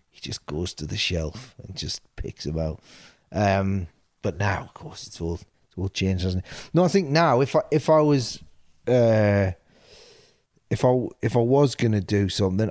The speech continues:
I would, uh, I would teach, I'd teach people to, uh, ride, uh, off-road on motorcycles. I was, a friend of mine runs a,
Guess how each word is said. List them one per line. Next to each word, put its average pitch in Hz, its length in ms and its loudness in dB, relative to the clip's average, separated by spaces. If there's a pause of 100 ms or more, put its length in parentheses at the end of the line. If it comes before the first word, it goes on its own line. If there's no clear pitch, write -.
I 117 260 4
would, 107 440 2 (160)
uh, 104 880 2 (1000)
I 117 100 4
would 120 220 2 (140)
teach, - 500 -2 (360)
I'd 117 280 2
teach - 320 -2
people 110 440 0
to, 107 420 0 (340)
uh, 95 500 -2 (520)
ride, 107 540 0 (280)
uh, 90 640 0 (340)
off-road 101 540 -2
on 98 120 -2
motorcycles. 117 920 -4
I 110 140 -2
was, 101 200 -2
a 104 80 -6
friend 123 260 0
of 117 40 0
mine 113 200 0
runs 107 240 0
a, 95 120 2